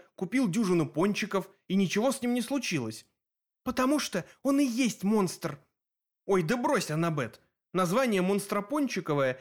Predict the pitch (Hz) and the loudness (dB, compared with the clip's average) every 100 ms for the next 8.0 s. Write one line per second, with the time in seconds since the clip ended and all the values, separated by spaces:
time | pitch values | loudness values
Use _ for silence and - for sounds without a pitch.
0 | - 202 208 233 226 180 196 277 269 - | -6 -4 -2 0 0 2 0 0 -4 -4
1 | 240 233 247 247 175 135 - 107 110 _ | -6 -2 0 2 0 -2 -10 -14 -14 _
2 | _ - 330 277 302 - 208 156 190 185 | _ -6 -2 -2 -2 -2 -2 0 -2 -2
3 | 180 - _ - 180 208 277 285 - 165 | -8 -10 _ -2 2 2 2 -2 -4 -4
4 | 240 - 214 208 151 113 - _ _ _ | -4 -2 0 2 0 -2 -6 _ _ _
5 | - 226 277 262 - _ _ - - 294 | -8 0 0 0 -8 _ _ -14 -4 -2
6 | - 269 - 214 - 202 - _ _ _ | 0 -2 2 0 0 -8 -12 _ _ _
7 | - 170 165 160 143 139 143 143 131 123 | -6 -2 2 2 2 0 -2 -2 -4 -6